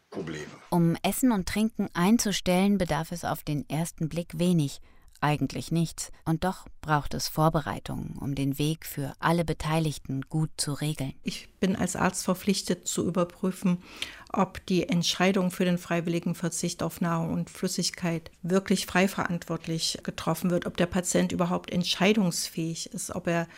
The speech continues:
Speaker 3: informiert genug ist, ob er sich der Tragweite seiner Entscheidung auch bewusst ist, ob er sich wirklich freiwillig entscheidet und kein sozialer Druck besteht. Und vor allen Dingen muss ich vorher auch klären, ob eine psychiatrische Erkrankung besteht, die ihn vielleicht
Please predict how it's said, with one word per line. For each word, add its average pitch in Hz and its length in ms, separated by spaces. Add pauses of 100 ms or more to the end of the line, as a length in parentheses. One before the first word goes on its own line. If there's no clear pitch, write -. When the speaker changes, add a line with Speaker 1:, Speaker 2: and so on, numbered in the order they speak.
(240)
Speaker 3:
informiert 190 760
genug 180 380
ist, - 180
ob 151 120
er 165 100
sich - 420
der 180 160
Tragweite 170 680
seiner 170 340
Entscheidung 170 600
auch 160 240
bewusst 170 520
ist, - 280 (540)
ob 190 200
er 175 400 (260)
sich - 280
wirklich 202 400
freiwillig 208 920
entscheidet 190 640
und 180 200
kein 190 320
sozialer 170 560
Druck - 400
besteht. 175 500 (380)
Und 175 320
vor - 140
allen 180 180
Dingen 180 180
muss 175 180
ich 180 140
vorher 175 340
auch 170 220
klären, 170 520
ob 175 260
eine 175 320
psychiatrische 175 720
Erkrankung 170 640
besteht, 165 500
die 160 60
ihn 170 120
vielleicht 165 540